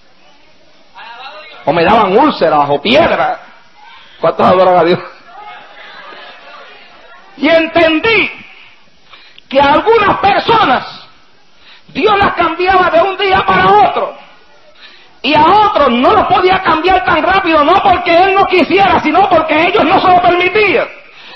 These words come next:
Y aprendí a hacerle una pregunta a mi gente.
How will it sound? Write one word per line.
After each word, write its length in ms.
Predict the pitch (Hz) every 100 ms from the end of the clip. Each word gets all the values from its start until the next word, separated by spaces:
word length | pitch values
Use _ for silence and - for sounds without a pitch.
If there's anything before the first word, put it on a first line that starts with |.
| -
Y 140 | 262 320
aprendí 540 | 320 311 294 294 392
a 120 | 370
hacerle 360 | - 370 359 320
una 240 | 359 320
pregunta 480 | 330 302 349 349 294
a 40 | 254
mi 100 | 226
gente. 500 | 285 247 190 -